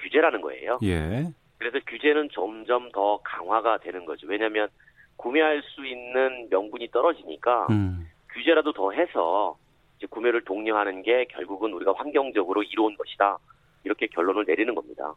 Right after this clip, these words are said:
Speaker 2: 네. 그 대중교통은 뭐 적자가 나면은 세금으로 많이 메워주고 지원해주지 않습니까?
Speaker 1: 네네.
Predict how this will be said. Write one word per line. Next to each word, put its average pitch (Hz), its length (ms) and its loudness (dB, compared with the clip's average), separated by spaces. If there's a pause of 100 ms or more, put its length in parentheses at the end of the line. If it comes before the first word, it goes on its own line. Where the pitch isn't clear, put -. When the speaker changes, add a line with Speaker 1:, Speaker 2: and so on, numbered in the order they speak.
Speaker 2:
네. 82 520 0 (1080)
그 131 440 4 (300)
대중교통은 156 1600 4
뭐 117 200 4
적자가 185 480 4
나면은 135 420 4
세금으로 185 600 4
많이 113 320 2
메워주고 113 680 4
지원해주지 123 720 4
않습니까? 85 720 -2 (480)
Speaker 1:
네네. 98 420 4